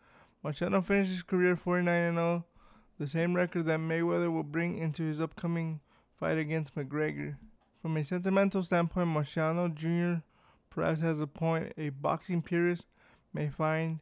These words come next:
a distinct lack of poetic justice in Mayweather breaking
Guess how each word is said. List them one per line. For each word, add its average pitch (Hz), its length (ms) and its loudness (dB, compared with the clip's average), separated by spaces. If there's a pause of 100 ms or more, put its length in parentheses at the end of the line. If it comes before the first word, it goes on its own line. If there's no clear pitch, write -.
(800)
a 147 80 -6
distinct 180 460 -4
lack 170 420 -2
of 143 180 -4 (200)
poetic 156 600 -2
justice 165 600 -2 (340)
in 151 160 -2
Mayweather 165 440 0
breaking 160 540 -4